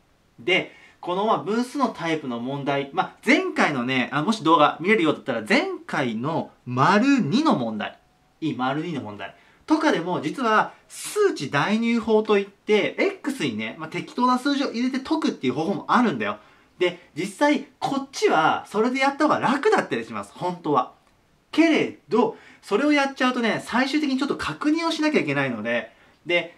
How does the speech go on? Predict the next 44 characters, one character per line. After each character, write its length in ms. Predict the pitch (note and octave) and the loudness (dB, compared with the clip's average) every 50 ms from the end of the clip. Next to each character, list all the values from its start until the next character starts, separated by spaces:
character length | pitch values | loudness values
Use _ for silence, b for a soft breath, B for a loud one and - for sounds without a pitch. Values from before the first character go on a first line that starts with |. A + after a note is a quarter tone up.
| _ _ _ | _ _ _
テ 140 | - E4+ G#4+ | 0 0 0
ス 100 | - - | 0 -2
ト 80 | C#4+ | -2
の 80 | A#3 G#3 | -2 -2
時 240 | F3+ D#3 D#3 C#3 B2 | -4 -6 -6 -6 -6
に、 320 | C3+ F3 F#3+ E3+ B2+ - - | -4 -4 -4 -4 -4 -6 -6
そ 100 | - D#3+ | -4 -4
の、 140 | D3+ D3+ | -4 -2
で、 80 | - - | -4 -6
こ 200 | - - - A#3+ | -8 -2 0 0
の 80 | C#4+ C#4 | 0 2
タ 160 | - D4+ D#4 | 4 4 4
イ 40 | D4+ | 4
プ 60 | A3 | 4
の 80 | D#3 | 0
問 180 | C#3 C3+ C3+ C3 | -2 -2 -2 -2
題 120 | C3 B2+ | -2 -2
は 40 | A#2+ | -2
ね、 280 | A#2 B2 C3+ D#3 - _ - | -2 -4 -6 -8 -10 _ -6
途 160 | - G#3+ A3 | -4 -4 -4
中 220 | - - G4 A4 | 2 4 4 4
式 160 | A4 - - | 4 4 2
を 100 | - - | 0 0
書 60 | - - | 0 -4
か 100 | D#3+ D#3 | -6 -2
さ 80 | G3+ | 0
れ 80 | F#3+ F3 | 0 0
る 60 | D#3 | 0
こ 80 | D3 - | -2 -4
と 60 | A#2+ | -2
が 60 | - | -2
結 140 | G3 A3 - | -2 -2 -2
構 260 | - - - D3+ F3 | -4 -2 0 2 2
多 80 | F3 C3+ | 2 2
い 40 | |
で 120 | - G#2+ - | 0 -2 -8
す。 140 | - - - | -10 -16 -18
先 240 | - - F3 F#3 F#3 | -10 -6 -6 -6 0
生 160 | F#3 A3 G3 | 2 2 2
に 60 | D3 B2+ | 2 0
よ 80 | A2 | -6
っ 20 | G#2 | -10
て 100 | - A#2 | -10 -10
は。 160 | G#2+ G2 - | -10 -10 -10